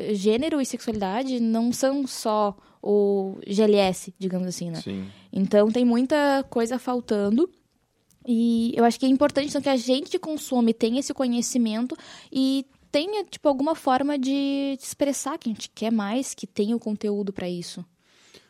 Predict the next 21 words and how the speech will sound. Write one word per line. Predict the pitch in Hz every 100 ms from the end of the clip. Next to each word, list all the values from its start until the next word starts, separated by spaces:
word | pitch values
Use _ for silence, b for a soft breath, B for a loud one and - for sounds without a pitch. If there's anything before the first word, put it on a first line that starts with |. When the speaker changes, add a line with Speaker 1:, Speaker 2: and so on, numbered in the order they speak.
| b
Speaker 2:
Pois | 113
é, | 117 117 98
eu | 104
gosto | 107 104
muito | 107 110 151
de | 131 131
Modern | 113 104 104 110
Family | 107 95 101
e | 98
Will | 101
and | 104
Grace | 98 90 101 -
pelo | 98 98 101 98 95 90
que | 90
eles | 95
fizeram | - 92 87 87 101
para | 104 98 92
nós, | 92 92 101 -
tipo, | - -
homens | 90 90 90
gays, | 87 90